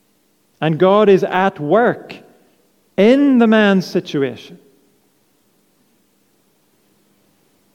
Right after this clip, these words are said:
That's a helpful for, perspective for us.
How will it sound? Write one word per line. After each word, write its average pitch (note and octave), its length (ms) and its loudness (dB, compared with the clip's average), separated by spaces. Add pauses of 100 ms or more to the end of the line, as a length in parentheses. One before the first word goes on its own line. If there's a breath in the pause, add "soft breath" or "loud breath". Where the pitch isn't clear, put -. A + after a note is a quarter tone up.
(120)
That's E3+ 180 -10
a F#3+ 80 0
helpful G3 800 -2
for, F#3 280 -6
perspective G#3+ 800 -4
for G3+ 240 -2
us. - 500 -10